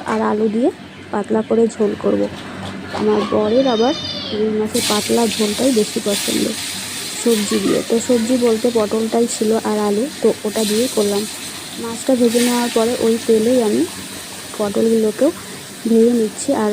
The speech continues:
পটলগুলোকেও নুন হলুদ মাখিয়ে নিয়েছি। তো পটলগুলোকে একটু হালকা করে ভেজে নিলাম, তারপরে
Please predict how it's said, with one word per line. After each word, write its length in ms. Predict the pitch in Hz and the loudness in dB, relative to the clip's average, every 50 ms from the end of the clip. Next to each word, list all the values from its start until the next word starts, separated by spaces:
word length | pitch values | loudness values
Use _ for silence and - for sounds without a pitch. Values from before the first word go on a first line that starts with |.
| 202 | 0
পটলগুলোকেও 560 | 214 214 214 226 226 226 226 220 220 - 262 285 | 0 0 2 2 2 4 4 2 2 2 4 4
নুন 200 | 269 233 226 226 | 4 6 4 4
হলুদ 240 | 220 220 220 220 220 226 214 - - - - 226 | 4 4 2 2 0 0 -4 -8 -12 -6 0 2
মাখিয়ে 380 | 214 208 208 - - 240 240 | 4 4 2 2 0 2 2
নিয়েছি। 360 | 226 208 214 214 - - 302 359 392 - - - - - - - - - - | 4 4 2 0 0 0 0 0 0 -2 -4 -10 -10 -10 -10 -10 -8 -6 -4
তো 40 | 277 - | 0 0
পটলগুলোকে 560 | 254 233 226 247 240 233 233 240 233 - 254 | 2 2 2 2 2 2 2 2 2 2 0
একটু 200 | 240 - - - 240 | -2 -2 0 -2 0
হালকা 340 | 214 214 208 214 - 226 226 | 0 0 -2 0 0 -2 -2
করে 220 | - - 220 226 226 | 0 0 2 2 4
ভেজে 280 | 226 226 220 202 226 226 | 4 4 4 4 4 2
নিলাম, 260 | 226 214 226 269 370 - - - - - - - - - - - - - - - - - - - - - - - - - - - - | 2 2 4 2 2 2 0 -6 -18 -18 -16 -16 -16 -16 -16 -16 -16 -16 -16 -16 -16 -16 -16 -16 -16 -16 -16 -16 -16 -16 -12 -6 -2
তারপরে 440 | 226 220 226 226 220 233 233 254 | -2 0 0 0 0 0 2 2